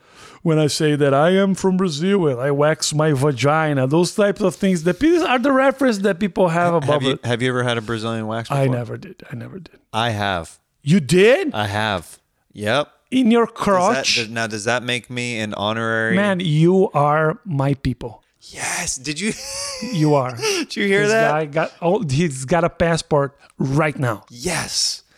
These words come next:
Speaker 2: Yeah, I did. Uh, I did it live on stage during Kill Tony at the
Speaker 1: You
Speaker 2: Comedy Store.
Speaker 1: did?
Speaker 2: Uh-huh. We had a curtain, and I had my
Speaker 1: Oh
Speaker 2: head
Speaker 1: my
Speaker 2: poking out.
Speaker 1: God.
Speaker 2: It was one of the most painful things I've ever experienced.
Speaker 1: But did you, uh,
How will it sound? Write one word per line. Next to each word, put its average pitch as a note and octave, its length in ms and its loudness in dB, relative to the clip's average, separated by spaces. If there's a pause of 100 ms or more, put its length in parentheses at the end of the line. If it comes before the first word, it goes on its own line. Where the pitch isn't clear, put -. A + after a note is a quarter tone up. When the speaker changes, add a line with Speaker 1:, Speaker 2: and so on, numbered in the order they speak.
(160)
Speaker 2:
Yeah, B2 200 0
I A#2 100 0
did. A#2 240 0
Uh, G2+ 320 4
I G#2+ 80 -2
did B2 220 0
it B2 100 0
live G#2+ 380 -2
on G2+ 160 -2
stage G2+ 560 -2
during G2+ 260 -2
Kill G2 220 -4
Tony G2+ 280 -2
at F2+ 60 -4
the C3+ 80 0
Speaker 1:
You C3+ 60 2
Speaker 2:
Comedy C3+ 300 2
Store. C#3 260 2
Speaker 1:
did? F3 360 2 (120)
Speaker 2:
Uh-huh. A2 240 -2
We A2 160 0
had A2 120 2
a G2+ 60 0
curtain, C#3+ 540 -4
and G#2+ 200 -4
I G2+ 100 -4
had G#2 220 -8
my G2 160 -8
Speaker 1:
Oh F#2 120 -6
Speaker 2:
head A#2 140 0
Speaker 1:
my G#4 120 -2
Speaker 2:
poking A4+ 320 0
out. A4+ 240 0 (300)
Speaker 1:
God. C#4 120 -4
Speaker 2:
It B2 120 0
was A2+ 380 -2 (180)
one A#2+ 180 -2
of A#2 60 -4
the A2 80 -2
most G2+ 180 -2
painful G#2+ 380 -4
things F#2+ 260 -6
I've F2 80 -6
ever F2+ 200 -2
experienced. G2+ 360 -6
Speaker 1:
But F3 140 0
did E3+ 260 -8
you, A3 520 0
uh, D#3 640 2